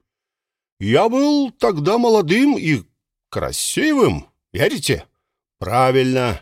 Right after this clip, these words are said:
я уже и сам в это не верю. Хорошо, скажу иначе. Невзрачный и не то чтобы очень молодой, я был армейским врачом в форте Ларамии.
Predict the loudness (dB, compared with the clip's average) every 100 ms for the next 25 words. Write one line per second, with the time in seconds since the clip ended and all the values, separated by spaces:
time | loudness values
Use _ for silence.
0 | _ -8 -2 0 0 -2 -2 -2 -2 0
1 | 0 -2 -2 -2 -2 -2 -4 -8 -10 _
2 | _ _ _ _ -2 0 2 0 0 0
3 | 0 0 0 -2 -6 -10 -14 -18 _ _
4 | _ _ _ _ -2 -2 0 2 2 2
5 | -2 -2 0 0 -2 -4 -4 -4 -2 -2
6 | -2 0 2 2 0 -4 -4 -4 -4 -6
7 | -4 0 2 2 -2 -8 -12 -4 -2 0
8 | 0 -4 -2 -2 0 -2 -2 -2 -6 -4
9 | -2 -2 -2 -4 -2 -2 -2 -4 -6 -2
10 | -2 -2 -4 -2 0 2 2 2 0 -2
11 | -6